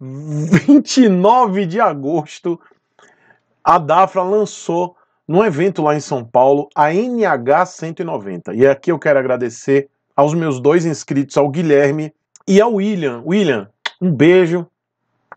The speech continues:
São meus inscritos e fica aqui meu agradecimento a vocês pelo furo, né, pela notícia.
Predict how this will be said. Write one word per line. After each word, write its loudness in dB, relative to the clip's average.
São 0
meus 4
inscritos -6
e -4
fica 2
aqui -6
meu -2
agradecimento -2
a 0
vocês 0
pelo 4
furo, 0
né, 0
pela 0
notícia. -2